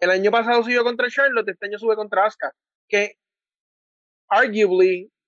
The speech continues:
tú puedes poner que en un momento dado en su peak, Asuka y Charlotte estaban al mismo nivel. En sus peaks,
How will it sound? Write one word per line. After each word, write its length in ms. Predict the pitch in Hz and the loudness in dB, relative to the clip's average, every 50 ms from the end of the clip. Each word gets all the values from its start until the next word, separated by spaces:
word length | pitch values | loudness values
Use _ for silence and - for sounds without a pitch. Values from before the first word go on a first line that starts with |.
| _ _ - | _ _ -12
tú 100 | 190 170 | -6 -2
puedes 280 | 196 196 208 214 214 | 0 2 2 2 0
poner 320 | - 226 214 226 233 214 214 | -2 -2 0 0 -2 -2 -2
que 180 | 208 196 185 180 | -2 0 0 0
en 100 | 175 180 | -2 -4
un 100 | 180 185 | -4 -4
momento 420 | 196 208 220 220 214 - 220 214 | -2 -2 -2 -2 -2 -2 0 2
dado 320 | 214 214 214 214 214 214 | 2 4 2 2 0 -2
en 100 | 208 196 | -4 -6
su 160 | - - 214 - | -12 -18 -20 -18
peak, 260 | 247 247 220 196 _ _ _ _ _ _ _ _ _ _ _ | -14 -14 -16 -16 _ _ _ _ _ _ _ _ _ _ _
Asuka 380 | - 202 208 208 - - 208 214 | -2 -2 -2 -2 0 0 2 2
y 60 | 220 | 2
Charlotte 300 | 208 269 269 254 220 190 | 2 0 0 0 0 0
estaban 240 | 180 - - 156 170 185 | -2 -4 -2 -2 -2 0
al 60 | 196 | -2
mismo 200 | 208 208 202 208 | -2 -4 -2 -2
nivel. 300 | 196 170 147 139 143 _ _ _ _ _ _ _ _ _ _ _ _ _ _ | -2 -2 -2 -4 -6 _ _ _ _ _ _ _ _ _ _ _ _ _ _
En 120 | 185 185 165 | -18 -18 -16
sus 160 | - - - | -18 -20 -14
peaks, 240 | _ - 196 165 - | _ -10 -10 -10 -12